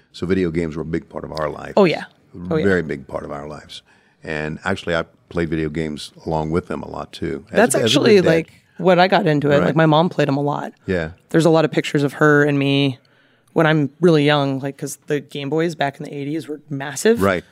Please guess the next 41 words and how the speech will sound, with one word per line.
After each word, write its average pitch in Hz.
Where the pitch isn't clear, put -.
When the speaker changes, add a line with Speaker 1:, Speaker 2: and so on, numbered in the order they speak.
Speaker 2:
So -
I 180
couldn't -
hold 196
it -
'cause 139
my 139
hands 151
were 139
so 143
small. 139
I 139
was, 92
Speaker 1:
Mm-hmm. 107
Speaker 2:
like, 113
two 165
or 139
three. 139
So -
my 175
mom 160
would 160
play, 147
and 151
I'd 139
sit -
behind 156
her 135
and 156
watch 151
her 143
play, 139
and 143
that 151
was 165
Speaker 1:
Right. 180
Speaker 2:
how 156
I 147
played 151
video 143
games, 143